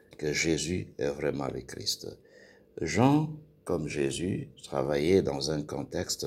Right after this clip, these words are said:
où il y avait la mainmise sur tout ce qui est prédication, sur tout ce qui est enseignement religieux. Il y avait la mainmise des scribes et des pharisiens. Ils n'acceptaient pas n'importe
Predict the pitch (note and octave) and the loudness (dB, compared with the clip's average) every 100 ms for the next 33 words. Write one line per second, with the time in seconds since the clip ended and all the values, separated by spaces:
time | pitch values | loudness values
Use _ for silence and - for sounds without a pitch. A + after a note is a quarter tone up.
0 | - D2 F#2+ C3 - - - - - _ | -6 -2 0 0 -6 -20 -20 -20 -20 _
1 | _ _ G2 F2+ D#2+ C#2+ F#2 - - - | _ _ 4 6 6 6 4 4 0 -8
2 | - _ _ _ _ _ _ _ _ - | -20 _ _ _ _ _ _ _ _ 0
3 | D#2 D#2 F2 E2 D#2+ B1+ G1+ G1+ - _ | 2 4 2 2 0 -2 -4 -10 -18 _
4 | _ - - G#2 G2+ F2+ E2 - - B2 | _ -4 0 4 4 4 2 -4 -2 2
5 | - - G#2+ G#2 G2+ G#2 D#2+ C2 C2 C2 | 4 2 4 6 4 2 -2 -2 -4 -4
6 | - - A#1 - _ _ _ _ _ _ | -2 -4 -8 -12 _ _ _ _ _ _
7 | _ _ - G#2+ - B2 A#2 - G#2+ A2 | _ _ 0 2 2 2 2 4 6 6
8 | G#2+ F#2+ E2+ - E2 D#2+ E2 D#2 D2+ C#2 | 6 0 2 2 2 0 -2 -2 -4 -4
9 | B1+ C2+ G#1+ - _ _ _ _ _ _ | -6 -6 -6 -8 _ _ _ _ _ _
10 | D2+ D#2+ F2+ D#2 D2+ D#2 E2 G2+ G2+ - | -4 2 4 4 2 0 2 4 4 2
11 | - - - - F2+ D2+ D2+ - - A#1 | -2 -2 -2 -4 -2 -2 -4 -6 -8 -10
12 | - - - - _ _ _ _ _ _ | -10 -12 -16 -18 _ _ _ _ _ _
13 | - F2+ E2 D2+ D#2+ - - E2 F2 C#2 | -2 0 2 2 2 0 -4 -2 -2 -4
14 | C2+ C2+ - - | -6 -8 -10 -14